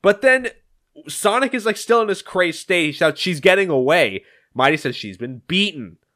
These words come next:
We'll fight her again another day. Just relax. I've been where you are, man. All this power and with the state of the world, it's enough to drive anybody crazy.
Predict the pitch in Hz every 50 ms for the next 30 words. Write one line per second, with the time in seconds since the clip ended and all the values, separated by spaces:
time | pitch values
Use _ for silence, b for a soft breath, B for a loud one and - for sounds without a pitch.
0 | _ - 101 104 - - 110 101 107 107 131 135 131 143 147 156 165 170 175 185
1 | 196 208 208 202 202 180 147 131 107 90 90 85 - - - - _ _ 104 117
2 | 135 147 156 175 190 202 185 147 85 - - - - - - _ _ _ _ _
3 | _ _ _ - 92 - 123 131 147 165 175 170 175 175 190 196 190 175 160 151
4 | 143 135 139 135 135 135 135 - - 113 117 123 131 139 147 127 - - - -
5 | 160 160 165 170 175 175 175 175 165 131 127 123 - 135 - - - 151 143 139
6 | 143 139 135 120 117 135 147 156 160 143 - - 147 143 147 147 - 143 135 143
7 | 135 131 139 131 131 131 135 127 127 117 - _ 143 147 160 156 131 104 85 82
8 | -